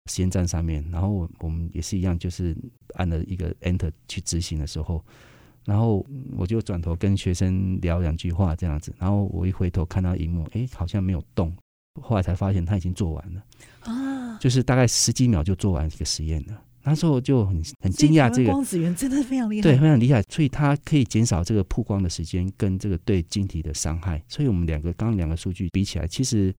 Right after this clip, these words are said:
Speaker 1: 在台湾光源在分析的时候，一直发现很奇怪的一个现象，就是我们有一些地方看不清楚，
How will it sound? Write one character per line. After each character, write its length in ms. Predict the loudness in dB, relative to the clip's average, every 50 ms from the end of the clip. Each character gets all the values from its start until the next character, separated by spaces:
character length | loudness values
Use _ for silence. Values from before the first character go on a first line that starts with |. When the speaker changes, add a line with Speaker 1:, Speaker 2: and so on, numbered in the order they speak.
| _ 2
Speaker 1:
在 100 | 2 2 4
台 140 | 4 2 2
湾 100 | 4 4
光 160 | 6 4 4
源 120 | 4 2 0
在 160 | -2 -2 -2
分 180 | 0 0 -2 0
析 140 | 0 0 -2
的 60 | 0
时 100 | 0 0
候， 180 | -2 -2 -2 -6 -10 _ _ _
一 100 | -4 -2
直 140 | 0 0 0
发 180 | 0 2 2 2
现 140 | 4 2
很 100 | 2 2
奇 200 | 0 -2 -6 -6
怪 180 | -2 0 0 0
的 100 | 0 -2
一 80 | -4 -2
个 140 | -2 -4
现 220 | -4 -2 -2 -2 -2
象， 160 | 0 -2 0
就 80 | 0 -2
是 120 | -2 -2
我 60 | -4
们 140 | -2 -2 -2
有 80 | -4 -4
一 20 |
些 140 | -4 -4 -4
地 180 | 0 0 -2
方 240 | 0 0 0 -2 -2 -4 _ -6
看 100 | -2 -2
不 80 | 0 0
清 240 | -2 -2 -2 -4 -4
楚， 220 | -4 -8 -12 -12